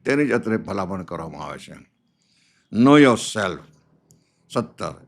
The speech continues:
વિનમ્રતાના વ્યવહારથી માંડીને પરબ્રહ્મ પરમેશ્વરના સાક્ષાત-, સાક્ષાત્કાર સુધીની આ પ્રક્રિયા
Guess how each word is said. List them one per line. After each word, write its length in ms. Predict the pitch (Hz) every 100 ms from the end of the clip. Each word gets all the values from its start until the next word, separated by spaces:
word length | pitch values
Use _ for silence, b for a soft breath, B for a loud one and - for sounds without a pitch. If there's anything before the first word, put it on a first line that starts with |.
| -
વિનમ્રતાના 760 | 113 170 202 202 196 175 160
વ્યવહારથી 520 | 147 131 131 151 123 110
માંડીને 560 | 120 117 120 123 131 - _ _ _ _ _
પરબ્રહ્મ 560 | 147 151 151 143 139 113
પરમેશ્વરના 600 | 131 156 156 - 127 113
સાક્ષાત-, 680 | - 117 117 - 156 147 -
સાક્ષાત્કાર 680 | 117 117 - 131 - 131
સુધીની 380 | 113 104 117 113
આ 120 | 131
પ્રક્રિયા 460 | 151 123 98 95